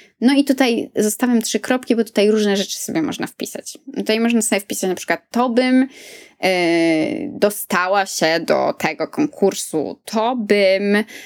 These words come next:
dostała uwagę od mojego, nie wiem, ojca, albo, e, pff, chłopaka, albo dziewczyny, e, albo kogokolwiek, partnerka, pa-, partnerki, partnera.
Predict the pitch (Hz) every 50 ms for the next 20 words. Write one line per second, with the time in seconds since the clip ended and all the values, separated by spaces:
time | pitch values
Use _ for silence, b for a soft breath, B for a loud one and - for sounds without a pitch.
0 | B B - 185 190 180 - - - 202 170 170 175 170 - - 165 170 - 156
1 | 165 180 165 156 135 - - - - 160 160 151 156 151 - - 170 151 151 151
2 | 147 147 143 - - 135 135 95 87 85 78 85 156 139 - - - - - -
3 | _ _ _ _ _ _ - - 165 165 - - - - - _ _ _ _ _
4 | - - - 165 - - - - - - - 92 - - _ _ _ _ _ _
5 | _ - 170 170 165 165 170 90 87 - - 87 - _ - - - 57 53 -
6 | 50 50 50 50 50 50 - - - _ - - - - 165 156 - - - -
7 | B B B B B B B - 165 165 143 - 151 156 156 156 165 - - -
8 | 170 147 - - - _ _ B B B B B B B _ - - - 95 -
9 | - - 170 160 - 151 165 170 165 165 160 - - - 220 226 220 220 220 -
10 | 226 214 196 - 147 - - - 208 202 - _ 208 190 - _ - - 156 143
11 | 131 90 - 156 - - 196 - - - 214 214 214 214 - 247 214 196 202 -
12 | - - - - 175 - _ - 180 165 160 - -